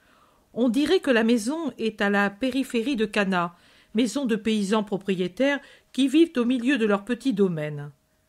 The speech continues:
La campagne s'étend au-delà de la maison avec ses lointains de tranquille verdure. Il fait un beau soleil et l'azur du ciel est très pur. Au début, je ne vois rien d'autre. La maison est solitaire.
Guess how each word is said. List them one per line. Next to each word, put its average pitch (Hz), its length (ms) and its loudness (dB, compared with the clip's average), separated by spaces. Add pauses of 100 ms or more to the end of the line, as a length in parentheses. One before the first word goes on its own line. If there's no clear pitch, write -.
(380)
La 190 120 -2
campagne 269 540 -2
s'étend 214 540 -2
au-delà 196 420 2
de 190 100 -2
la 180 140 0
maison 208 400 -2 (380)
avec 226 260 0
ses - 180 -4
lointains 269 800 0
de 208 160 0
tranquille 220 600 -4
verdure. 170 680 -6 (720)
Il 240 160 -4
fait 302 260 -2
un 226 120 2
beau 202 220 0
soleil 233 600 0 (320)
et 220 80 0
l'azur 247 420 2
du 202 140 -4
ciel 208 340 -2
est 202 140 -2
très 202 160 -4
pur. 151 480 -10 (640)
Au 247 120 2
début, 285 460 4 (400)
je 220 140 -4
ne 285 160 -2
vois 311 240 -2
rien 285 320 -4
d'autre. 196 440 -2 (500)
La 233 100 0
maison 302 360 -2
est 285 60 -2
solitaire. 208 880 -2